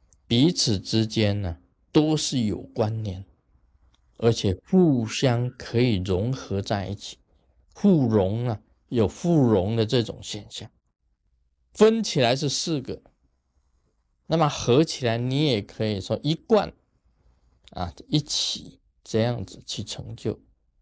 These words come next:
那这里提到的这个特性呢，这个专一瑜伽它本身有一个特性，就是坚固。这里的坚固啊，当然是包括这个身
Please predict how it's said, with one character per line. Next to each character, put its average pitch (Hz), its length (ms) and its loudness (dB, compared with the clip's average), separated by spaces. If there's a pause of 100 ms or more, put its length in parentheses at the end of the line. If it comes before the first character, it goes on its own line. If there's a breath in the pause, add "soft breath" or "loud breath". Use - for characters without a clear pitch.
(800)
那 147 120 6
这 147 160 4
里 135 140 0
提 113 380 -4
到 151 220 2
的 120 80 -4
这 123 140 -6
个 113 100 -6
特 110 380 -4
性 113 360 -6
呢， - 140 -16 (800)
这 - 140 -6
个 127 80 0
专 135 380 2
一 110 340 -2
瑜 - 20 -2
伽 113 280 0
它 113 180 -6
本 - 260 -8
身 107 240 -2
有 101 140 -4
一 107 60 -6
个 104 100 -8
特 98 300 -6
性， 98 200 -8
就 98 120 -10
是 101 120 -4
坚 135 380 2
固。 175 320 -4 (1040)
这 151 180 2
里 113 140 0
的 95 140 -4
坚 117 320 -4
固 117 220 -2
啊， 98 100 2
当 101 180 -2
然 92 180 -2
是 101 140 -4
包 101 320 -2
括 98 320 -2
这 92 160 -10
个 95 160 -10
身 123 800 -2